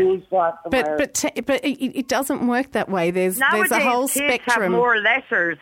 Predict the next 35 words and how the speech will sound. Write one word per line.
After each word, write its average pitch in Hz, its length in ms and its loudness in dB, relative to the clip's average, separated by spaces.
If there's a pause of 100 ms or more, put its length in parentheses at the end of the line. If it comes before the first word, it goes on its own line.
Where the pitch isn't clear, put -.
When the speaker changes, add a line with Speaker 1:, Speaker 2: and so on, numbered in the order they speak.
Speaker 3:
after 180 400 -2
their 156 200 -4
name 185 340 -2
than 135 240 -2
doctors - 560 -4
do, 95 200 -12
for - 60 -20
God's 92 300 -8
sake. 104 100 -4
Speaker 1:
Yeah. 143 340 0 (140)
Speaker 2:
Well, 254 220 -2
I, 262 180 -2
I - 80 -2
s- 247 80 -2 (100)
Speaker 3:
And 262 120 -4
that, 277 260 2
and 269 100 -10 (200)
in 269 280 0
some 339 260 -2
pla-, 294 180 -2
in 262 260 -2 (140)
some, 359 400 -2 (500)
in 254 240 -2
some 320 240 2
places 294 540 -4
in 240 180 -2
the 165 180 -12
States, 226 380 0 (1080)
they 277 360 0 (120)
are 208 200 0
actually, 180 800 -4 (300)
which 208 220 -2
is 190 120 -2 (140)
absolutely 165 760 -4
nuts, 120 260 -2